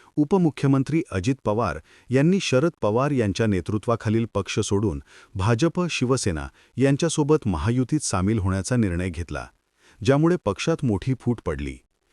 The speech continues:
यानंतर निवडणूक आयोगाने फेब्रुवारी दोन हजार चोवीस मध्ये अजित पवार गटाला पक्षाचे नाव आणि घड्याळ हे चिन्ह दिले,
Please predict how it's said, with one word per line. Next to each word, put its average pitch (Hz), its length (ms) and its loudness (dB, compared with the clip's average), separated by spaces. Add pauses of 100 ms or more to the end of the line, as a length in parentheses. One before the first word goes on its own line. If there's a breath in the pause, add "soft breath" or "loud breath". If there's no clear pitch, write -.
(160)
यानंतर 135 420 2
निवडणूक 113 600 2
आयोगाने 104 540 2 (300 soft breath)
फेब्रुवारी 180 540 4
दोन 127 200 2
हजार 131 320 2
चोवीस 101 380 0
मध्ये 107 320 0 (340 soft breath)
अजित 135 260 4 (100)
पवार 131 340 4
गटाला 110 380 0
पक्षाचे 110 540 -2
नाव 117 280 0 (280 soft breath)
आणि 135 180 4
घड्याळ 123 380 2
हे 156 160 0
चिन्ह 95 320 -2
दिले, 104 320 0